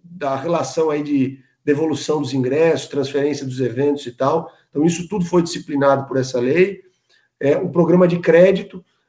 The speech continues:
é, que, é, fez uma reserva específica do pronamp aí pras micro e pequenas empresas do setor. Nós atendemos quarenta e uma mil micro e pequenas empresas de eventos, um total de três ponto dois bilhões de reais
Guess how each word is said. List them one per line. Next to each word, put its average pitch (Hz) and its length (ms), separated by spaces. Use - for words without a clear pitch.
é, 135 380
que, 147 800
é, - 320
fez 147 240
uma 160 120
reserva 180 680
específica 190 800
do 170 80
pronamp 165 540
aí 156 120
pras 147 300
micro 165 260
e 143 40
pequenas 143 420
empresas 135 480
do 131 100
setor. 151 580
Nós 151 100
atendemos 151 480
quarenta 196 680
e 185 120
uma 220 240
mil 254 540
micro 196 440
e 175 60
pequenas 180 520
empresas 165 500
de 147 80
eventos, 156 400
um 165 60
total 156 320
de 165 100
três 214 340
ponto 196 280
dois 180 220
bilhões 190 540
de 160 120
reais 147 480